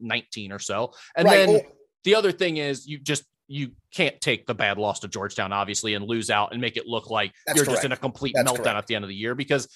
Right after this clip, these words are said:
Speaker 1: even though they're not supposed to factor in the last ten games anymore, it's human nature. We're all watching. I mean, if we just watch you lose six,
Speaker 2: Sure.
Speaker 1: seven straight games, we're all gonna think you suck.
Speaker 2: No question. Right. No, that's right.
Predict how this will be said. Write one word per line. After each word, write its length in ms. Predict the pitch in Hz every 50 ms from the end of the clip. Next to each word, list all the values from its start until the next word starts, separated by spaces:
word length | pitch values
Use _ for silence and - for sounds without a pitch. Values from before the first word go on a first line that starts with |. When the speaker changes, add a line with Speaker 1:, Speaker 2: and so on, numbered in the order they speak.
| _ _ -
Speaker 1:
even 260 | 226 220 220 202 196
though 160 | 175 175 180 180
they're 80 | 165
not 180 | 151 151 147 -
supposed 280 | - - 151 151 143
to 60 | - 143
factor 440 | - - 143 139 139 - - 127
in 140 | 127 135 135
the 60 | 135 131
last 240 | 131 131 131 - -
ten 160 | 143 131 120
games 260 | 113 120 131 139 139
anymore, 380 | 160 165 165 175 175 180 180 _ _ _ _ _ _ _ _ _ -
it's 120 | 214 - -
human 240 | 254 240 190 151
nature. 340 | 143 175 175 135 - - 101
We're 160 | 95 113 156
all 160 | 190 180 135 110
watching. 500 | 110 156 165 151 135 - - 107 101 110
I 40 |
mean, 120 | 117 123 120
if 120 | 120 -
we 80 | 202 202
just 180 | 156 143 -
watch 240 | - 160 156 143 -
you 100 | 139 123 120
lose 360 | 147 151 139 127 120 113 - _ _ _ _ _ -
six, 340 | - - - 190 170 - -
Speaker 2:
Sure. 80 | -
Speaker 1:
seven 300 | 262 - 170 160 156 139
straight 340 | 131 - 165 151 127 - -
games, 480 | 123 147 170 147 123 117 117 - - _ _ _ -
we're 120 | 214 240
all 100 | 220 156
gonna 140 | 117 113 95
think 220 | - - 127 101 -
you 60 | -
suck. 360 | - - 127 127 - - 147 _ _ _ _ _ _ _ _ _ -
Speaker 2:
No 120 | 135 113
question. 380 | 104 - 113 85 - - - _ -
Right. 200 | 156 156 - 160
No, 80 | 165
that's 160 | 143 135 -
right. 160 | - 98 65